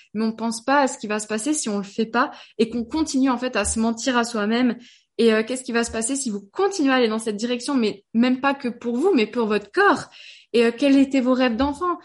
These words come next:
Qu'est-ce que vous rêviez quand, reconnectez-vous à cette partie de vous-même, à votre enfant intérieur. Donc, est-ce que vous vous sentez pleinement vivant dans ce que vous faites ? Est-ce que ça vous nourrit ? Est-ce que vous vous sentez en joie ? Est-ce que vous vous sentez bien ? Si les questions suivantes,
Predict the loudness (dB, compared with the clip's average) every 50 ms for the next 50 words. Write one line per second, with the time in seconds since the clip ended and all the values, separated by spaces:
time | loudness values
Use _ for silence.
0 | -16 _ _ _ -4 -4 -4 -2 -2 -2 -2 0 0 0 2 2 2 2 0 0
1 | 0 -4 -4 -4 -6 -4 -2 -2 0 2 2 2 2 0 0 -2 -2 -2 0 0
2 | 0 0 0 -4 -6 -6 -8 -8 -8 -8 -8 -6 -4 -2 0 0 2 2 0 0
3 | -2 -4 -8 -8 -8 -8 -8 -4 -2 -2 -2 0 0 0 2 2 2 2 0 -2
4 | -8 _ -20 -20 -20 -20 -20 -20 _ _ _ _ _ _ _ _ _ _ _ _
5 | _ _ _ _ -8 -2 2 4 6 6 4 4 0 -2 0 0 0 0 0 -2
6 | 0 0 0 2 0 -2 0 -2 -2 0 0 -2 0 2 2 2 4 4 4 2
7 | 2 0 -2 -2 0 2 2 2 2 2 0 -2 -4 -8 -8 -10 -8 -6 -6 -6
8 | -4 -2 -2 -2 -2 -2 -4 -4 -4 -4 -4 -8 _ _ -4 0 2 2 2 2
9 | 2 2 2 2 2 4 4 2 2 2 2 0 0 0 -4 -6 -6 -6 -6 -4
10 | -4 -4 -2 -4 -4 -6 -8 -6 -6 -6 -4 -2 -2 -2 -2 -4 -4 -4 -4 -2
11 | -2 -2 -2 -2 0 2 2 2 2 0 -2 -6 -6 -4 -4 -2 -2 -2 -2 -4
12 | -8 -12 -10 -8 -8 -8 -6 -6 -6 -6 -2 0 0 0 0 0 -4 -12 _ _
13 | _ _ _ _ _ _ -20 -16 -10 -4 0 2 4 2 2 0 -4 -2 0 0
14 | 0 0 -2 -6 -4 -4 -2 -2 -2 -2 -2 -4 -2 -2 -2 -2 -2 -4